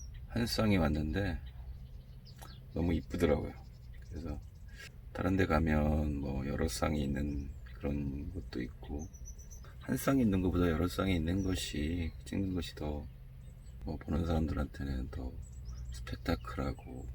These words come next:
뭐 그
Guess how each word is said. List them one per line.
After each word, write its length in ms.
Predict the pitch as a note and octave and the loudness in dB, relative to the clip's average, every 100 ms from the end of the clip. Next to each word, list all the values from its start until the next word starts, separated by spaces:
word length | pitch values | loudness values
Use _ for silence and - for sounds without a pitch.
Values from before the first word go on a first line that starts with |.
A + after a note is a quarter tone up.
| - - - - - - - - - - - - - - - - - - - - - | -10 -12 -12 -14 -14 -12 -12 -14 -14 -12 -12 -10 -10 -10 -12 -14 -12 -12 -12 -12 -10
뭐 320 | - - - - - - - - - | -8 -6 -6 -8 -10 -10 -12 -12 -12
그 460 | - - - - | -10 -8 -8 -8